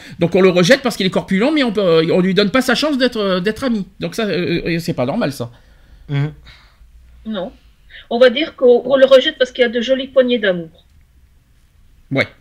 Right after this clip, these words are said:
Speaker 1: mais c'est tout. Mais on le rejette juste pour ça. Mais, euh, mais c'est, ça serait sexuellement, je comprendrais. Mais amicalement, où est le problème ?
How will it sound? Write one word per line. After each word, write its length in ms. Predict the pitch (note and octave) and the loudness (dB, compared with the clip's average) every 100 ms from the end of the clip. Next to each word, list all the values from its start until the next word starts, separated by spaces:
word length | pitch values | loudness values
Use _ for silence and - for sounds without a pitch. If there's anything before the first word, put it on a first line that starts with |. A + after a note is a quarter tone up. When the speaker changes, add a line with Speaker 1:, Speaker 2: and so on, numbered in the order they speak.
| - - | -20 -10
Speaker 1:
mais 140 | - C#3+ | -4 0
c'est 160 | A#3 | 0
tout. 160 | E3+ C3 - _ _ | -2 -6 -10 _ _
Mais 80 | C3+ | 0
on 40 | E3 | 0
le 80 | |
rejette 260 | E3+ F3+ B3+ | 2 2 2
juste 240 | G#3+ A#3+ | 0 -6
pour 120 | - G3+ | -6 -6
ça. 180 | F#3+ F3 | -4 -2
Mais, 260 | G3 C#4+ B3+ | -2 0 0
euh, 460 | G#3+ F#3 F3 - - - | 0 0 0 -2 -6 -10
mais 140 | - D3+ | -4 -2
c'est, 260 | D#3 - A3 | -4 -6 -4
ça 220 | - B3+ | -2 -2
serait 180 | - E4 | -2 -6
sexuellement, 720 | - - C4 - A3 F#3+ F#3 | -6 -8 -8 -4 -4 -4 -4
je 120 | D3+ - | -8 -10
comprendrais. 540 | G#2 - F#3 A#3 F#3 - - _ _ - | -12 -6 -4 -4 -6 -10 -20 _ _ -4
Mais 160 | D#3 E3+ | -2 0
amicalement, 500 | A3 G3+ F#3+ F#3 G3 | 0 0 -2 -2 -2
où 120 | E3+ | -2
est 40 | D#3+ | -2
le 40 | |
problème ? 360 | - D3+ C#3+ | -2 -4 -4